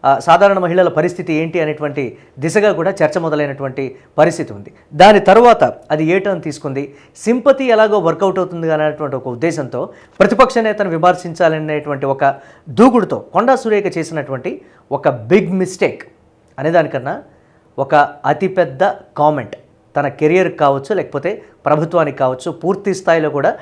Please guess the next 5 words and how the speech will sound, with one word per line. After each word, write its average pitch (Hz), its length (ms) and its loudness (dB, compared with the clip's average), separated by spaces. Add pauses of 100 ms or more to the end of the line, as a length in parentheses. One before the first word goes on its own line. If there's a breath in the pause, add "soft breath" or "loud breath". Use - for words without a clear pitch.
(260 loud breath)
డ్యామేజ్ 196 500 6
చేసేటువంటి 180 640 -4
ఒక 147 120 -4
కామెంట్ 151 380 -2
చేశారు. 127 240 -10